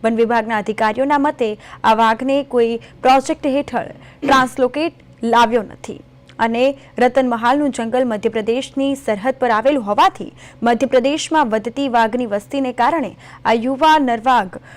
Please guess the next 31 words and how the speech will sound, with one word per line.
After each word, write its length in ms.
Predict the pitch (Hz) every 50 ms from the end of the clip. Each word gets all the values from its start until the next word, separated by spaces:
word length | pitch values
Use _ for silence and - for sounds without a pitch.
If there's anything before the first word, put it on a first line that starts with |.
| - - -
નવા 380 | 208 202 214 226 240 294 311 320
ક્ષેત્રની 520 | 311 - - 262 254 - 233 247 240 240
શોધમાં 520 | 226 - - 247 262 233 233 233 220 233
કુદરતી 420 | 240 - 240 226 202 220 220 214 208
રીતે 300 | 208 208 - 277 269 226
ભટકીને 580 | 175 214 220 - - - 359 294 - 160 - -
હવે 240 | 240 226 208 208 208
ગુજરાતની 560 | 190 214 208 - 226 220 226 262 - 269 247
સરહદમાં 500 | - - 196 196 196 220 208 220 208 196
પ્રવેશ્યો 480 | - 202 196 202 226 220 - - -
છે. 320 | - - - - - - - _ - - - - -
તેથી 200 | - 220 240 233
કહી 180 | - 233 240
શકાય 360 | 254 - - 294 - 294 311 349
કે 160 | - - 254
સાવજના 720 | - - - 214 214 208 240 233 - 240 247 240 233 233
ગુજરાતમાં 880 | 214 185 196 180 - - 214 208 247 - - 233 214 190 185 185 180 - - - - - -
ટાઇગરની 440 | - 247 247 254 233 269 254 247 240
એન્ટ્રી 320 | 220 208 214 208 220 277 339
અને 440 | - - 226 208 208 202 208 202 - - - - - -
હાલ 180 | 233 226 220 208
આ 40 |
વીડિયો 460 | 196 190 254 285 302 285 285 294 285 285 - - - - -
સોશિયલ 380 | 302 311 320 294 - 370 349
મીડિયામાં 420 | 302 262 240 226 214 208 226 262 277
પણ 240 | - 214 202 208 202
ભારે 300 | - 196 240 262 277 262
રીતે 300 | 202 202 - - 226 254
વાયરલ 380 | - - 208 208 226 233 202
થયો 280 | 180 - - - - -
છે. 260 | - - - - -